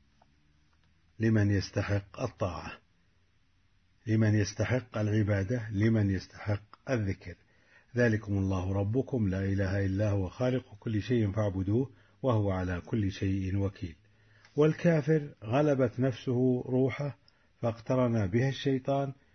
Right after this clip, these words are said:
النفس والشيطان اجتمعا على الإنسان فتحركت فيه الشهوات،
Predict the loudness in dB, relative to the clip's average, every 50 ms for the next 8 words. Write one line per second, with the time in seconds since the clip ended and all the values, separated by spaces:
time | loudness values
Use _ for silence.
0 | _ _ _ _ -2 0 2 2 2 0 -2 -2 -2 0 0 0 0 0 0 -2
1 | -2 0 -2 -2 0 0 0 -2 -4 -4 -4 0 2 2 2 2 0 0 0 -2
2 | -2 -4 -6 -12 _ _ _ _ _ _ _ _ -2 0 2 2 2 2 2 2
3 | 2 2 0 0 -2 0 0 0 0 -2 -4 -6 -12 _ _ _ _ _ -4 -4
4 | -2 -2 -2 -2 -2 -2 -2 0 0 0 -2 0 -2 -4 -4 -4 -6 -4 -2 0
5 | 2 2 0 -2 -4 -6 -14 _ _ _ _ _ _ -6 -4 -4 -2 -2 -2 0
6 | 0 0 0 0 0 0 -2 -2 -6